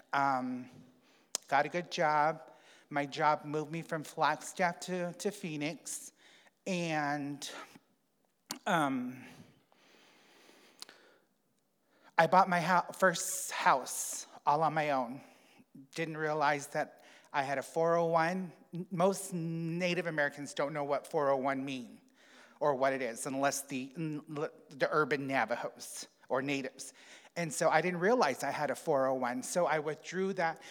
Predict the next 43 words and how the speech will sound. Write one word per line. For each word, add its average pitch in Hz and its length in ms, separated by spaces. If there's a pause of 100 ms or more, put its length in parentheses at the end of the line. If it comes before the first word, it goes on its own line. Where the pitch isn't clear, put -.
(180)
and 160 120
was 151 140
able 156 220
to 160 100
buy 151 220
myself 139 520
a 123 60
house, - 720 (260)
a 160 60
car. 151 520 (460)
I 160 100
had 160 220
a 170 60
nice 143 560 (200)
job, 160 540 (300)
and 160 120
I 156 60
was 151 160
thought, 170 280
I 175 100
thought 156 200
I 147 40
was 131 160
living 160 480 (420)
the 156 140
world. 156 460 (220)
I 147 80
thought 156 200
I 160 40
was 143 140
living, 151 280
I 156 80
thought 175 200
I 151 60
had 143 200
everything 170 440
I, 165 160 (280)
like, 156 220
what 165 100
else 175 260
could 165 200
I 135 140
need? 139 520